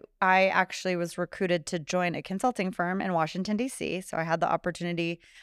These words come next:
um, to head there. And interestingly,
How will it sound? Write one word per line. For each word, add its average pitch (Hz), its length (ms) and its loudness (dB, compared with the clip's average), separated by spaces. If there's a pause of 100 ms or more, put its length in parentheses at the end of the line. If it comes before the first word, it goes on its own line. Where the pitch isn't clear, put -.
(120)
um, 156 540 2 (160)
to 170 540 -2
head 160 360 0
there. 160 360 6
And 180 240 0 (180)
interestingly, 208 720 -2